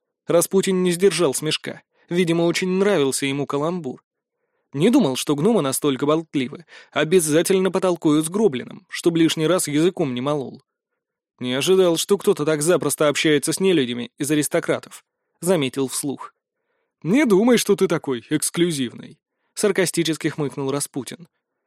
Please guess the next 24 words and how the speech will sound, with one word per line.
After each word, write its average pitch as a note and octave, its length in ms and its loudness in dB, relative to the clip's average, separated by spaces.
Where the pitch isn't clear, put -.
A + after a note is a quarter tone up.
На E3 140 2
этом D4 280 4
наш A#3+ 160 2
разговор F#3 420 4
вынужденно F3+ 480 2
прекратился. F3+ 800 -4
Вернулись B3 460 2
наши G#3+ 200 0
танцоры, G3+ 500 2
и D3+ 40 2
за D3+ 120 -2
столом G3+ 380 2
вновь F3 280 0
стало E3 300 2
шумно. D3+ 500 -4
Но D#3+ 120 0
я C4 180 4
уже, C#4+ 220 6
честно A#3+ 300 0
говоря, G#3+ 360 4
устал F#3 540 2
от E3 100 0
их D#3+ 140 0
компании. C3 680 -6